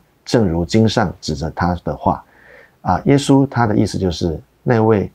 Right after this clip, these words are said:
会再来的以利亚，其实就是施洗约翰。因为施洗约翰来做开路先锋，我们在第一章就已经说过了，施洗约翰要带领人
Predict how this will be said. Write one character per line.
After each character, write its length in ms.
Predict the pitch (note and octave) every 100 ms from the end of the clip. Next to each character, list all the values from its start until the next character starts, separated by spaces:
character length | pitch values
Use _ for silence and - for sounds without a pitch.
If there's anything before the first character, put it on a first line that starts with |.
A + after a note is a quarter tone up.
| _ _ _ _
会 180 | - C3
再 200 | - C#3+
来 140 | F#2
的 180 | D#2 D#2+ - -
以 140 | D#2+
利 200 | E2+ F#2
亚， 160 | D2+ - _
其 160 | G2
实 140 | F2+ E2
就 140 | F#2
是 180 | E2 E2
施 260 | - G2
洗 240 | F#2+ - - -
约 120 | E2
翰。 200 | F2+ D#2 - _ _ _ _
因 100 | A2+
为 60 |
施 140 | A2 A#2
洗 180 | - E2+
约 120 | F#2+
翰 240 | G2+ E2 - _
来 160 | E2+ E2
做 200 | G2 E2+
开 200 | - F2
路 140 | F2
先 240 | D#2 E2+
锋， 120 | D2+ D#2+
我 80 | D#2
们 100 | E2
在 120 | F2+
第 200 | G2 F2+
一 60 |
章 200 | F2 E2+
就 140 | E2+ F2+
已 20 |
经 160 | D#2 D2+
说 200 | E2 D#2
过 220 | E2+ C2
了， 80 | - _ - _ -
施 100 | B2
洗 180 | - E2
约 140 | G2
翰 260 | G2+ F2+ D#2 -
要 120 | F2
带 200 | - A#2
领 160 | E2 D2+
人 220 | D2